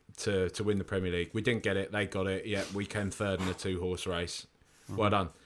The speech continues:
Speaker 1: But they still fucking, they, they act like we beat them to it. You know, they absolutely detest us as a football club. They,
Speaker 2: <laughs>
Speaker 1: they,
Speaker 2: They do, don't
Speaker 1: their,
Speaker 2: they?
Speaker 1: their fans are so bizarre. And I, it's, it's got me thinking, like, what is it?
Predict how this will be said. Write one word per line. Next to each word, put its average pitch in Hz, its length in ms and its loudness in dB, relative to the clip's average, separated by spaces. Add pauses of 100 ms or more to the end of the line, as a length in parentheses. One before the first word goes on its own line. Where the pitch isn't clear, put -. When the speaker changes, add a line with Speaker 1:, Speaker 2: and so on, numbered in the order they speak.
(360)
Speaker 1:
But 139 80 0
they 151 100 8
still - 220 6
fucking, 151 440 2
they, 170 240 8
they 156 220 8
act 151 160 8
like 131 220 6
we 127 400 4
beat 123 240 4
them 131 260 6
to 92 140 -2
it. 78 180 -4 (220)
You 104 80 -4
know, 95 120 0
they 127 380 6
absolutely 139 1000 4 (320)
detest - 500 0
us 87 160 -2
as 90 100 -6
a 90 60 -10
football - 320 -6
club. - 360 2
They, - 120 10
Speaker 2:
<laughs> - 160 -2
Speaker 1:
they, 143 180 6
Speaker 2:
They 131 300 2
do, 127 220 4
don't 127 160 4
Speaker 1:
their, 143 100 8
Speaker 2:
they? - 80 2
Speaker 1:
their 147 140 10
fans 180 260 6
are 156 40 6
so 175 200 8
bizarre. 156 260 6
And 151 80 10
I, 165 140 4
it's, 208 400 2
it's 208 160 6
got 233 180 4
me 208 80 6
thinking, 170 240 4
like, 131 140 6
what 165 360 -4
is 190 220 4
it? 85 240 -2